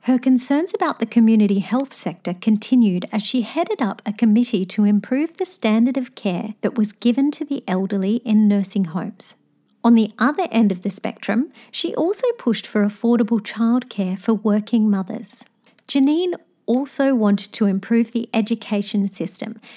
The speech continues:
and she was a huge advocate for girls studying maths and science. Additionally, she was concerned because Australia had a compulsory voting system,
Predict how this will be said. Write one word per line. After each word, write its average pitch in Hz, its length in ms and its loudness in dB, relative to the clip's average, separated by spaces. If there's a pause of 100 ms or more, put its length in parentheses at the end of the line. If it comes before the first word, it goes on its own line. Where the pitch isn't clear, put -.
(160)
and 214 140 0
she 359 220 -4
was 330 180 -2
a 247 60 2
huge 320 720 -2
advocate 214 580 -2
for - 140 -2
girls 254 420 0
studying 185 560 0
maths 214 340 -2
and 226 160 2
science. - 640 -6 (600)
Additionally, 247 640 0
she 294 240 -2
was 427 180 -2
concerned 185 540 -2
because 208 320 0
Australia 269 540 -2
had 226 240 -4
a 196 40 0
compulsory 285 840 -4
voting 214 460 0
system, 185 460 -4